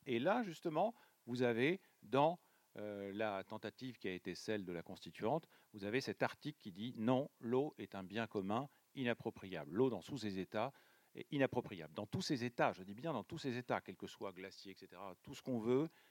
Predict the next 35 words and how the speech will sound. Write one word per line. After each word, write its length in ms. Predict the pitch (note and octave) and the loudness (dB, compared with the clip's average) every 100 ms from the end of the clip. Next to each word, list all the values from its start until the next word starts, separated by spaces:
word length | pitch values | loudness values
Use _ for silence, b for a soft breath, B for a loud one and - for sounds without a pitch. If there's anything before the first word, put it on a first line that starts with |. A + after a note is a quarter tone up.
| b | b
tout 100 | - | -16
ce 80 | G2+ | -12
qu'on 120 | - | -8
peut 180 | A2+ C#3 | 2 4
imaginer. 480 | B2 A#2 G2+ F#2 D#2+ b b b b F3+ | 6 2 0 -8 -10 b b b b 6
Et 320 | F#3 A#2+ - | 6 6 -2
il 120 | - | -12
faut 180 | - F3+ | 0 2
quand 120 | C#3 | 2
même 160 | A#2+ G#2+ | 0 0
dire, 300 | A2 E3+ F#3+ | 0 0 0
et 60 | A2+ | -2
c'est 140 | - | 2
là 200 | B2+ E3 | 8 6
que 180 | - G2 | 6 -8
je 120 | F2 | -14
vois 220 | F2+ F2+ F2+ | -12 -8 -6
le 120 | E2+ | -4
lien, 360 | E2 A#2+ F3 G3+ | -2 0 0 -4
et 60 | A2+ | -12
je 80 | - | -10
m'arrête 280 | D#2 D#2 F2 | -10 -8 -10
là-dessus, 260 | - F#3 | -10 -4
mais 120 | D3 | -2
je 100 | F#2+ | -2
vois 260 | G2 G2 D3 | -2 2 2
le 100 | A#2+ | 2
lien 280 | G2+ B2 A2+ | 2 2 2
avec 220 | E2+ D#2+ | -2 -6
la 80 | F2+ | -10
question 200 | A#2+ A2+ | -10 -8
des 80 | F#2 | -8
Mapuche, 440 | F2+ - C#3+ D#3+ | -8 -10 -8 -8
c'est 160 | C#3 A2+ | -8 -8
que 240 | - G2+ | -2 -2